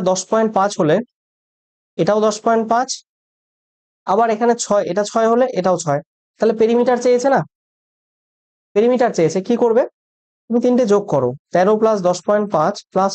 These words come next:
ছয়, উনিশ, উনিশ আর হচ্ছে, উম, দশ,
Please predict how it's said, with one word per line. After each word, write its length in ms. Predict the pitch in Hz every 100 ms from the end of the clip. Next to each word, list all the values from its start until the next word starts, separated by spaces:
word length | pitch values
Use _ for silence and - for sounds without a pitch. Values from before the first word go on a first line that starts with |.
| -
ছয়, 260 | 180 139 123 - 165
উনিশ, 220 | 190 247 - - _ _ _ _ -
উনিশ 280 | 196 240 240 202
আর 80 | 196
হচ্ছে, 220 | 190 - 240 262 175
উম, 360 | 180 180 180 185 185 _ _ _ _ _ _ - 165
দশ, 160 | 214